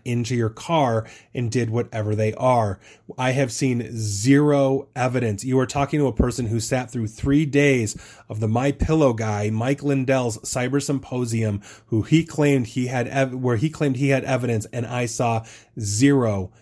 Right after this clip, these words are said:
none. I'd love to see it. I want to see it, objectively, I'd want to review it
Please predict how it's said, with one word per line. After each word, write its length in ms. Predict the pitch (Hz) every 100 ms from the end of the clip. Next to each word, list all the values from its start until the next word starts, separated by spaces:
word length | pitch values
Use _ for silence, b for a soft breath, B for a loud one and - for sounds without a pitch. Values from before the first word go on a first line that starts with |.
| b -
none. 540 | 113 120 123 113 98
I'd 200 | 123 120
love 360 | 110 110 123 120
to 100 | 113
see 240 | - 113
it. 100 | 98 -
I 160 | 113
want 520 | 110 107 107 127 131 -
to 80 |
see 280 | 110 - 107
it, 160 | 95 - _ b b 127
objectively, 1000 | 113 113 117 135 143 - 127 110 113 110
I'd 220 | 120 113
want 260 | 117 117
to 120 | - 117
review 560 | 110 101 107 139 151
it 200 | 113 104